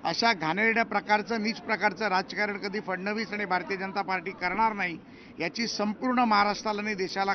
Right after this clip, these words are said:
खात्री आहे आणि ती तुम्हाला देखील आहे. त्यामुळे स्वतःचा आता कुठेतरी बचाव करायचा, माझा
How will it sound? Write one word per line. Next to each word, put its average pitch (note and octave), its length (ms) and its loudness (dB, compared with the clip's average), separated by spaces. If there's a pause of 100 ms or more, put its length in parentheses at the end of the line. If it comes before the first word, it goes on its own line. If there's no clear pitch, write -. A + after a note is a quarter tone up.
खात्री G3 340 -2
आहे A3 140 2 (480)
आणि G#3 160 -2
ती B3 120 2
तुम्हाला A#3 420 6
देखील G3+ 340 2
आहे. C#3 100 -6 (540)
त्यामुळे A#3+ 520 6 (460)
स्वतःचा A#3+ 560 4
आता B3 220 4
कुठेतरी A#3 440 -2
बचाव G#3 360 4
करायचा, G3+ 540 2 (500)
माझा G3 320 4